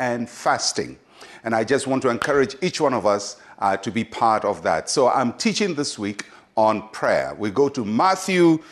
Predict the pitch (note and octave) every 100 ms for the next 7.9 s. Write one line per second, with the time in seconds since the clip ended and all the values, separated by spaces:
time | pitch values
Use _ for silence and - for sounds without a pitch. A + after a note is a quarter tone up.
0 | - _ - - D3+ - C#3 D#3+ B2+ -
1 | - _ _ - F#2 C#3+ - D3+ C#3+ G2+
2 | F2 A2+ - G#2+ F2 G2 - D3+ C3+ C3
3 | - - - F2 A2+ A#2+ A#2 G#2+ G#2 G#2+
4 | - B2 E2+ B1+ - _ _ _ _ _
5 | - _ _ - D3+ D3 A2+ A3+ - D3
6 | E3 D#3+ D#3+ D3 A2+ A#2 C#3 C3+ - C3+
7 | B2 A#2 A2 A2 - - E3+ G2 C2